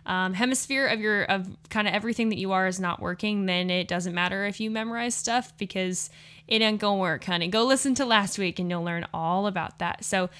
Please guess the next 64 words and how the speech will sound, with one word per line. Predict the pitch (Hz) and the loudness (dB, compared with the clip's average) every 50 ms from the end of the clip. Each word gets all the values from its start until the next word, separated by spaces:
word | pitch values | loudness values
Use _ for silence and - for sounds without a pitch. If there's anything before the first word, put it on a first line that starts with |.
| - - - - | -18 -20 -16 -6
join | - 240 247 254 | 0 2 2 4
the | 262 269 | 4 4
Interview | 262 254 247 247 | 4 4 2 2
Mastery | 247 226 226 220 - 240 | 2 2 0 0 0 -2
Academy. | 233 - 226 214 214 220 214 214 208 | -2 0 0 0 2 2 0 0 0
We'd | 190 202 208 196 185 | 0 -2 -2 0 0
love | 202 208 202 | 0 -2 0
to | 220 214 | 0 -2
have | 202 202 208 | -2 -2 -2
you | 196 | 2
part | - - 190 190 | 4 4 4 4
of | 185 | 0
the | 180 | -4
family. | - - 196 190 190 190 190 190 190 180 - - | -4 -2 -2 0 0 -2 -2 -2 -2 -2 -4 -4
And | 185 185 185 185 185 180 | -4 -2 0 0 0 -2
if | 185 - | -4 -4
you | 214 196 | -4 -4
join | 190 226 226 226 220 | -2 -2 -2 -2 -2
at | 208 202 | -2 -2
fifty | - 220 202 214 | -4 -4 -4 -4
percent | - 214 196 - 208 196 | -4 -4 -4 -2 -2 0
off, | 190 190 190 190 - | 0 0 0 -2 -2
then | 196 196 196 | -2 -2 0
you | 196 190 | -2 -2
also | - 185 190 190 - 202 190 | -2 -2 -2 -2 -2 -4 -4
get | 175 190 - | -4 -4 -6
grandfathered | - 185 185 185 190 190 185 180 180 175 180 175 - | -4 -2 -2 -2 -2 -2 -2 -2 -2 -2 -2 -4 -2
in | - 247 277 294 311 311 - - - - - - - | 0 0 2 2 0 -2 -4 -8 -16 -20 -20 -14 -6
to | - - 226 226 214 208 208 | -2 0 0 2 2 0 0
the | 175 202 196 185 185 | -2 -2 -2 -2 -4
Perfected | - - 196 180 - 370 427 - - 269 220 202 - | -4 -6 -6 0 2 2 2 2 2 0 0 0 -2
course, | - 220 202 214 226 - - | -2 0 2 2 0 0 -2
which | 208 190 - | -4 -4 -2
will | 190 185 | -2 -2
have, | 185 185 180 175 170 165 - | -2 0 0 0 0 0 -2
you | 190 185 | -2 -2
know, | 175 170 170 | -2 -2 -2
better | 165 190 180 175 170 | -2 -2 -2 0 -2
transitions | - - 202 202 220 220 320 320 - 285 269 240 233 220 208 196 | -4 -4 -2 0 0 2 2 2 2 2 2 2 4 2 2 0
and | 196 190 190 | 0 -2 -2
the | 190 | -2
video | 208 254 262 269 254 233 | -2 -2 0 2 2 2
will | 220 208 | 2 0
look | 208 196 - - | 0 -2 0 2
better | 190 196 190 190 190 185 | 2 4 4 4 2 2
and, | 185 180 170 - | 0 0 -2 -2
you | 202 | -2
know, | 196 185 | -2 -2
little | 180 196 214 226 214 | -2 0 0 0 0
tweaks | 208 - 226 214 185 - | 0 -2 -2 -2 -2 0
that | - 202 - | -2 -2 0
we | 202 196 190 | 0 -2 -2
make | 185 180 180 - | -2 -2 -4 -6
for | - 185 | -8 -6
the | 180 185 | -4 -4
two | - - 202 190 | -2 -4 -4 -4
point | - 190 180 165 | -4 -4 -4 -4
oh | 165 165 | -4 -6
version | 175 180 175 180 - 180 175 | -4 -4 -6 -4 -4 -6 -6
of | 170 | -4
the | 160 170 | -4 -4
Interview | 170 165 165 165 160 160 | -6 -4 -6 -6 -6 -6
Mastery | 160 165 - - - 170 | -6 -6 -8 -6 -6 -6
Academy. | 170 - - 160 165 165 170 170 165 | -6 -4 -6 -6 -4 -4 -6 -6 -6